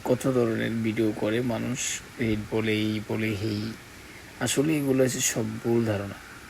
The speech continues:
এই যে আমাদের জিপসামগুলো পোড়ানো হয়েছিল, মালগুলা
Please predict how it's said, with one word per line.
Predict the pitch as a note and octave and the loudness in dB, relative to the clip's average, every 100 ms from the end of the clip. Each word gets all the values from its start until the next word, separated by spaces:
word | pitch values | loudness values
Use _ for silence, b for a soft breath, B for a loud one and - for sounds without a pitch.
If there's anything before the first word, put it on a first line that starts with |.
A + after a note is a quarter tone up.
| - - - A#2+ | -18 -18 -8 -4
এই | G#2+ | -2
যে | A2 | -2
আমাদের | G#2+ G#2 G#2+ | -2 -4 -4
জিপসামগুলো | A2 G#2+ - G#2+ A2 A2 A2 | -4 -4 -4 -6 -4 -6 -4
পোড়ানো | B2 A#2+ A#2 A2 | -2 -2 -4 -6
হয়েছিল, | A2 A2 A2+ - - - - B B B B B B - - A#2 | -6 -6 -6 -8 -10 -16 -16 B B B B B B -12 -4 -2
মালগুলা | A#2+ A2+ A#2+ | 0 -2 0